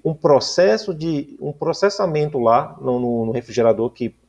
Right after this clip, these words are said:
através do processo de resfriamento, essa água, ela virou, ela solidificou. E como resultado, eu tive aqui uma saída. Que saída foi essa? Foi o gelo.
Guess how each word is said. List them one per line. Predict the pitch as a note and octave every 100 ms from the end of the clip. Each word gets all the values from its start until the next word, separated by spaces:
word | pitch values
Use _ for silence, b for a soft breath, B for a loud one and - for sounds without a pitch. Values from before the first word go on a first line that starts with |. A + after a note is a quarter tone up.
| _
através | - B2 C#3 A2+ C3 A#2+
do | C3
processo | C3 C3 B2+ D#3 E3
de | C3+
resfriamento, | C3+ G#3+ - F3 C#3+ C3+ C#3+ F3 b b b b -
essa | E3+ - F3
água, | C#3 D3 F3 -
ela | D#3+ E3+
virou, | D3+ D#3+ C3+ D3 -
ela | C#3 D3+
solidificou. | - - A3 B3 G#3+ A3 G3+ - A2 - _ _ _ _ -
E |
como | D#3+ - G#3 F#3
resultado, | F3+ F3+ E3 F3+
eu | F#3
tive | G3 F#3
aqui | F#3 D3+
uma | D3 D3+
saída. | - F#3 D3 C#3+ B2
Que | A#2 F#3
saída | - F3 D3+
foi | - B2
essa? | B2+ - _ _
Foi | - D3+
o |
gelo. | F#3+ B2+ G2+ G2+